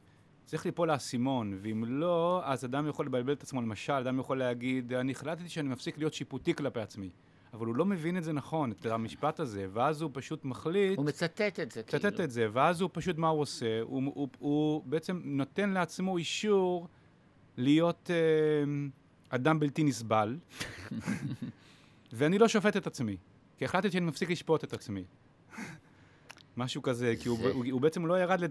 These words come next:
Speaker 1: לעומק העניין של, אה, <laughs> מה זה להשתחרר מתודעה ילדית, הוא פשוט אמר, לקח את המשפט הזה.
Speaker 2: הוא לקח משהו, למשל, לא
Speaker 1: <laughs>
Speaker 2: לשפוט את עצמי, ואז אני לא שופט את עצמי,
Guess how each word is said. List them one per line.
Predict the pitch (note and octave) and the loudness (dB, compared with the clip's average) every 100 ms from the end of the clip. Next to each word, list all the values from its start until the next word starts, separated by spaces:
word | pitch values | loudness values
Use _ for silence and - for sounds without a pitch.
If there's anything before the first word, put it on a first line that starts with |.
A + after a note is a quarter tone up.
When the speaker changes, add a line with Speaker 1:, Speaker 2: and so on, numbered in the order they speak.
| - | -4
Speaker 1:
לעומק | C#3 D3 D3 D#3+ D3+ | -2 0 0 0 0
העניין | C#3+ D#3 E3+ | 2 2 2
של, | D3+ C#3+ C#3+ C#3 C#3 C3+ | 0 2 2 2 0 -2
אה, | C3 C3 | -2 0
<laughs> | C#3 | 4
מה | C#3 | 4
זה | D3 | 4
להשתחרר | C#3+ D#3+ F3 | 0 -2 -2
מתודעה | D3 C#3+ C3+ C#3+ | 0 0 2 2
ילדית, | D3 C#3 G3 G3 D3+ | 0 -2 0 0 0
הוא | B2+ | -2
פשוט | C3+ D#3+ | -4 0
אמר, | D3 D3+ | 0 0
לקח | D3 - D3 - | -2 -4 -6 -4
את | |
המשפט | D3 C#3 - F3+ G3+ | -2 -2 -2 -2 -2
הזה. | C3+ A#2 G#2+ | -2 -4 -4
Speaker 2:
הוא | C3 | -4
לקח | A#2+ - C#3 - | -4 -2 -2 -2
משהו, | B2+ A2 - | -4 -4 -8
למשל, | G2+ G2 - A2 | -8 -10 -4 -2
לא | G2 A2 | 0 0
Speaker 1:
<laughs> | C3 | -2
Speaker 2:
לשפוט | A#2 - G2+ - | -6 -8 -8 -8
את | F2+ | -12
עצמי, | - - - D#2+ F2 G2 | -14 -14 -14 -10 -10 -10
ואז | G#2+ - C3+ D#3+ | -10 -4 -2 -2
אני | C#3+ | -2
לא | C3+ | -2
שופט | C3+ D#3 - C3+ A2+ | -4 -8 -4 -4 -4
את | - | -12
עצמי, | G2 - F2 F2+ G#2 | -16 -14 -12 -10 -12